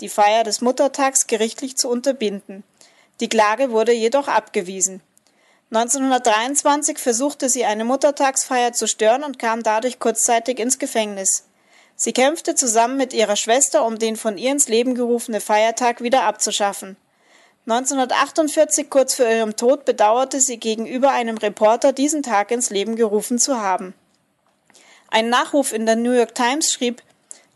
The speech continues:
Jarvis verbitterte, weil zu viele Leute ihren Müttern Grußkarten schickte.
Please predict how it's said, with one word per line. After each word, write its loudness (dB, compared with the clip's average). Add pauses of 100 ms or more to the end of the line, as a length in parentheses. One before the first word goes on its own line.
Jarvis 2
verbitterte, 0
weil 4
zu -2
viele -2
Leute 2
ihren -4
Müttern 0
Grußkarten -2
schickte. -4